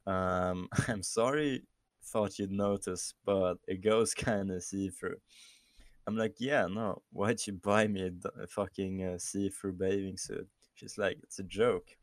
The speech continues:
Wait, you knew? <laughs> So you just spent last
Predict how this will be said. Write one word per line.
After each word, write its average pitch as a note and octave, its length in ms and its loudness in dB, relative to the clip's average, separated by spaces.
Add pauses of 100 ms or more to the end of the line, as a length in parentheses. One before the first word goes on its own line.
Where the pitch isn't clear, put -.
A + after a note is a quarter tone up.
(540)
Wait, F#2 480 2
you G2+ 140 -2
knew? G2+ 460 -2
<laughs> - 500 -20
So - 140 -2
you G#2 60 2
just A2+ 220 0
spent G2+ 420 2
last G#2+ 360 2